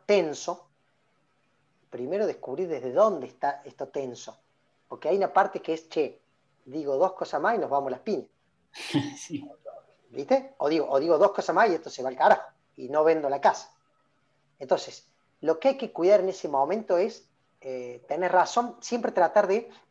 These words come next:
Speaker 1: de bajarlo al plano que no sea el personal, que sea el de la discusión que estamos teniendo. Porque muchas veces empieza a generar esto que es personal, que vos me estás,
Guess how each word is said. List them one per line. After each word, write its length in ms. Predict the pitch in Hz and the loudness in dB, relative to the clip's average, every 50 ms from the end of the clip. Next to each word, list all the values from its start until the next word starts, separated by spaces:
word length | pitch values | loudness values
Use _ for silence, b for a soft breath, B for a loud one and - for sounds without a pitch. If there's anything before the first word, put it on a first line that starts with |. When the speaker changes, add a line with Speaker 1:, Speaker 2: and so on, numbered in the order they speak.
| _ _ _ _ _ _ _ _ _ _ _ _ - | _ _ _ _ _ _ _ _ _ _ _ _ -8
Speaker 1:
de 140 | 143 156 | -4 -2
bajarlo 400 | 156 156 - - 196 208 208 202 | 0 0 0 2 0 2 2 2
al 120 | 185 156 - | 2 0 0
plano 420 | - - 175 185 190 214 226 226 | 0 2 4 4 4 4 2 -2
que 120 | - - 147 | -6 -8 -8
no 80 | 170 | -8
sea 180 | - - - 202 | -8 -8 -8 -8
el 80 | 170 | -8
personal, 560 | - - - - - - 131 135 127 - - _ _ _ _ _ _ _ _ _ _ _ _ | -6 -8 -8 -8 -8 -10 -8 -8 -8 -10 -12 _ _ _ _ _ _ _ _ _ _ _ _
que 120 | - 135 | -20 -12
sea 140 | - - 196 | -6 -4 -2
el 100 | 202 196 | -2 -2
de 80 | 160 147 | -4 -4
la 100 | 131 123 | -6 -6
discusión 460 | 123 123 - - 131 123 - 190 190 | -10 -12 -14 -12 -12 -10 -8 -8 -10
que 80 | 180 | -8
estamos 220 | 143 - 151 139 - | -8 -10 -10 -10 -10
teniendo. 360 | - 123 123 120 110 110 _ _ _ _ _ _ _ _ _ _ _ _ _ _ _ _ _ _ _ _ _ | -14 -14 -14 -14 -18 -20 _ _ _ _ _ _ _ _ _ _ _ _ _ _ _ _ _ _ _ _ _
Porque 220 | - 123 - - | -12 -10 -8 -8
muchas 280 | 127 156 175 170 180 156 | -6 -6 -4 -4 -2 -2
veces 280 | 170 175 - - - - | -2 -2 -2 -4 -4 -4
empieza 500 | 143 135 - 190 185 - - 202 - 143 | -6 -6 -4 -4 -2 0 0 -2 -2 -4
a 80 | 135 - | -10 -10
generar 400 | - - 135 135 147 160 185 185 | -8 -6 -4 -2 2 2 2 2
esto 180 | 180 - - - | 2 -2 -8 -10
que 80 | 170 | -10
es 60 | 156 | -10
personal, 440 | - - 175 - - 151 160 190 196 - | -6 -8 -6 -6 -4 -4 -4 -4 -4 -6
que 80 | - | -4
vos 160 | 127 151 196 | 0 2 2
me 100 | 214 190 | 2 0
estás, 240 | - - - 185 170 | -2 -2 -2 -2 -2